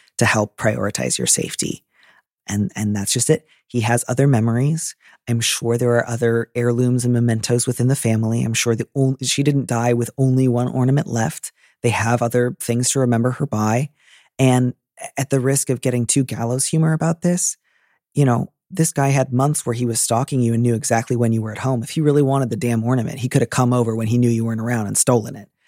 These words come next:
So i-, it's not even like, wow, this poor guy, uh, didn't have the opportunity to get his stuff back. Like, you forfeit the right to get your stuff back when you <laughs> endanger somebody else's safety and you stalk them. So again, it's not like,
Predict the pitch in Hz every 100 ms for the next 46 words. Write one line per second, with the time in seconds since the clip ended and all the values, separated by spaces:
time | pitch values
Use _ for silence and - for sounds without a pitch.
0 | _ - 147 123 117 - _ 156 147 151
1 | - 147 143 131 123 117 127 131 123 117
2 | - - 143 127 127 120 113 117 - -
3 | _ - 117 110 110 147 135 131 131 135
4 | 120 123 - 147 127 117 120 113 - -
5 | 135 131 - 95 98 - 104 - - _
6 | _ _ - 156 156 - 220 240 269 208
7 | 196 233 - 156 185 185 160 - - 180
8 | - 131 120 123 _ - - 156 160 139
9 | - 143 156 165 - 135 143 135 131 123
10 | - 135 160 - 120 110 - - 104 110
11 | - 117 139 147 120 107 101 110 110 -
12 | 120 113 104 - 131 127 123 117 107 98
13 | - -